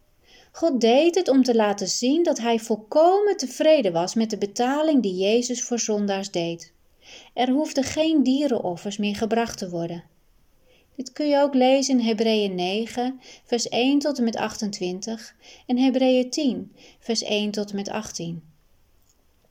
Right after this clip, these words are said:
De scheiding was opgeheven en de weg terug was open, omdat Jezus zijn bloed gaf als volkomen betaling voor de zonde.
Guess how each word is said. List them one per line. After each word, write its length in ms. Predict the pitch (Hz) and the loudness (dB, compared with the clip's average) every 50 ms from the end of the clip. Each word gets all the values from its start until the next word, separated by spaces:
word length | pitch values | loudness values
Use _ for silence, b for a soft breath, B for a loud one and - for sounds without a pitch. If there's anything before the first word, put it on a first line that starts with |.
| _ _ _ _ _ _ | _ _ _ _ _ _
De 140 | - 226 226 | -2 0 0
scheiding 680 | 226 - - - 254 254 269 294 311 311 330 320 311 262 | 0 -2 -2 -2 0 2 2 2 2 2 2 2 2 2
was 260 | 233 220 - - - | 2 0 -2 -2 0
opgeheven 800 | - 247 269 - - - 196 190 185 180 180 180 - - 185 | 2 2 2 0 -4 -8 -6 -6 -4 -6 -6 -6 -8 -10 -10
en 160 | - - 214 214 | -6 -4 -2 0
de 180 | 220 208 202 | 0 0 2
weg 320 | 202 247 285 339 330 - - | 4 4 4 4 2 -2 -8
terug 380 | - - 311 339 330 311 - | -8 -2 0 0 0 0 -2
was 220 | - 185 180 - - | -6 -8 -6 -2 0
open, 480 | 240 262 262 240 247 - 156 156 156 B B B B B B - | 2 4 2 2 0 -4 -6 -6 -8 B B B B B B -2
omdat 300 | 226 233 233 233 214 208 | 0 2 2 2 2 2
Jezus 580 | 214 240 254 285 320 349 349 - 349 339 - | 2 4 6 6 6 4 4 2 0 -4 -2
zijn 240 | - 214 196 185 175 | -2 -4 -4 -4 -4
bloed 280 | - 214 262 311 311 - | -2 -2 -2 -2 -2 -6
gaf 420 | - - 220 185 196 202 - - | -6 -6 -4 -4 -4 -6 -8 -6
als 220 | - 214 214 - | -4 -4 -4 -6
volkomen 760 | - - 226 208 208 - - 269 269 302 330 339 339 330 311 247 | -6 -6 -6 -6 -6 -2 0 2 2 4 4 2 2 2 0 0
betaling 580 | 226 214 220 - 226 220 220 220 220 214 214 | -2 -2 0 0 0 2 2 2 2 0 0
voor 140 | - 220 208 | -2 -4 -4
de 80 | 202 202 | -2 -4
zonde. 480 | 202 - 175 170 170 165 170 170 165 | -4 -4 -6 -6 -6 -6 -8 -10 -12